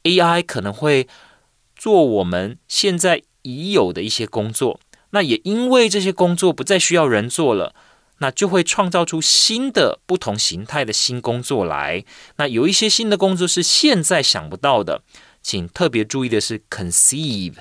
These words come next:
这边，“We haven't even conceived of。”好，再来，请同学看到第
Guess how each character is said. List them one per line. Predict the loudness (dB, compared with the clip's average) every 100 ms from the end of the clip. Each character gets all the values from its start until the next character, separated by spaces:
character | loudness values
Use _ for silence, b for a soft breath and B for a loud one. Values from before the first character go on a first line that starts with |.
| _ _
这 | -14
边， | -4 0 0 -2 b b b b
“We | -8 -8
haven't | -2 -2 -2 -8
even | -8 -4 -4 -6
conceived | -8 -8 -6 -6 -4 -4 -4 -4
of。” | -4 -4 -6 -18 -20 _ b b b
好， | -6 -6 -6 b b
再 | 2
来， | 4 2 0 -6
请 | -6 -4
同 | -4 -2
学 | 0 0
看 | -2 -2
到 | 2 0
第 | 0 -6 -6